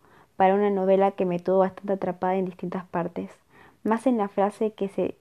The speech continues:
que decía, "Se tapó la ventilación, murieron todos y Quiquito se fue fumando".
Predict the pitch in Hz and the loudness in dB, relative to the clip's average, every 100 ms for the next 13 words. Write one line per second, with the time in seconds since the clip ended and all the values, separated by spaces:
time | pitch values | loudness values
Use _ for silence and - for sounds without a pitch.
0 | _ _ - - 185 180 175 180 - 185 | _ _ -16 -4 0 2 0 -2 -4 -2
1 | 180 - - - - _ - 220 208 208 | -2 -8 -20 -20 -20 _ -2 2 2 2
2 | 240 254 220 196 190 190 - 208 190 190 | 2 4 2 0 -2 -2 0 0 0 0
3 | 190 214 226 214 214 220 247 - - 208 | 2 2 0 -2 0 2 0 -4 -8 -8
4 | - 196 - 226 262 269 208 - 196 - | -6 -6 -4 -2 -4 -4 -6 -6 -8 -4
5 | 196 190 175 180 | -2 -2 -2 -4